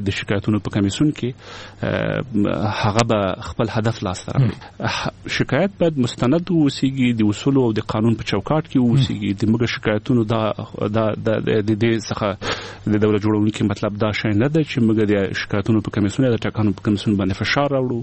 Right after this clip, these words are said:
Speaker 2: مننه، احمد اسلام. انشاءالله بیا هم درته راګرځم. فیاض صاحب، آه،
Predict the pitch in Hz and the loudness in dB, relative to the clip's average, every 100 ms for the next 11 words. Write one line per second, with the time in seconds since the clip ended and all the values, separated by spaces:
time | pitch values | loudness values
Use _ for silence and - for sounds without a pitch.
0 | - - 151 160 151 151 160 160 151 147 | -8 0 2 4 2 0 0 2 2 2
1 | 147 165 151 156 151 180 190 208 247 254 | 2 2 2 2 4 2 2 2 4 2
2 | 220 - - - 165 | 0 -8 -10 0 2